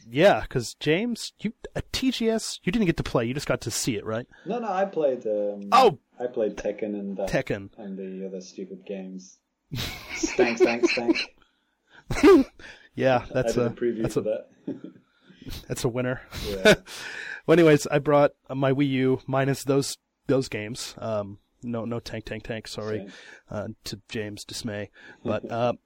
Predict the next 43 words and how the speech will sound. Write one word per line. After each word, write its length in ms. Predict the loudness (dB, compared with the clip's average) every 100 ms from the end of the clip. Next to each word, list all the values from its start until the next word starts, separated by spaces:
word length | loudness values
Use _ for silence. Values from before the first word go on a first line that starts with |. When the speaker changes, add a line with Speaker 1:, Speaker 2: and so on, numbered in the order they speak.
| _
Speaker 2:
<laughs> 220 | _ _
Yeah, 140 | 0 2
the, 100 | 0
the, 400 | -6 4 4 4
the 140 | 0
freemium 640 | -8 -4 -4 -2 -4 -4
version 320 | -2 -2 -4 -6
wasn't 280 | -6 -8
available 460 | -8 -6 -6 -8 -10
at 60 | -10
that 160 | -12
point, 200 | -12 -14 -14
right? 880 | -20 _ _ _ -20 _ 4 6 8
Speaker 1:
<laughs> 0 |
Yeah, 240 | 8 8
it 80 | 6
wasn't, 340 | 4 2 -6
so 200 | -6 -4
Speaker 2:
I 60 | -2
think, 60 | -4
I 100 | -6
think 20 |
it 60 | -4
happened, 220 | 0 0
Speaker 1:
unfortunate- 320 | 2 2 2
Speaker 2:
like, 180 | -2 -4
the 80 | -6
next 360 | -4 -6 -8
day, 220 | -4 -4 -4
right? 160 | -12 -16
Or 120 | -16
something. 180 | -16 -18 _ _ 0
Speaker 1:
I 80 | 2
think 180 | 0
so, 120 | -2 -4
Speaker 2:
Yeah. 40 |
Speaker 1:
something 300 | -2 -6 -6
like 180 | -8 -6
that, 240 | -6 -6
which 220 | -10 -12
is 160 | -14 -14
kind 200 | -12
of 80 | -12